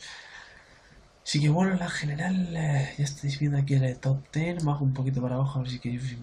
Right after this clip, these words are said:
encontrar algún corredor, que esto de las cronos es muy complicado. Sin más, bueno, general, en la cual he llegado hasta la sexta posición. Dan Olivier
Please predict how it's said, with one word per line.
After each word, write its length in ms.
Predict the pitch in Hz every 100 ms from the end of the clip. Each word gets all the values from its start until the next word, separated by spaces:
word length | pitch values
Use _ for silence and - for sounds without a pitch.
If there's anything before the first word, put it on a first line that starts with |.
| 139
encontrar 440 | 139 - 110 113 113
algún 160 | 113
corredor, 360 | 113 110 110 135
que 100 | 127
esto 260 | 120 -
de 100 | 120
las 80 | 110
cronos 320 | - 127 123
es 140 | 123 120
muy 340 | 120 127 131
complicado. 840 | 131 127 127 120 - 123 135 - - _ _ _ _ _ _ - _ _ _ _ _ - _ - - - -
Sin 360 | - - 135 117
más, 420 | 113 123 143 156 -
bueno, 200 | 110 - - - - - - -
general, 840 | - - 175 180 151 147 117 120 - - - - - _ _ _ - - - _ _ - - - -
en 140 | 123
la 160 | 131 135
cual 320 | - 156 147
he 100 | 139
llegado 260 | 139 139 139
hasta 180 | 135 135
la 60 |
sexta 220 | 131 139 139
posición. 400 | 139 131 156 160
Dan 160 | 165
Olivier 440 | 165 156 151 139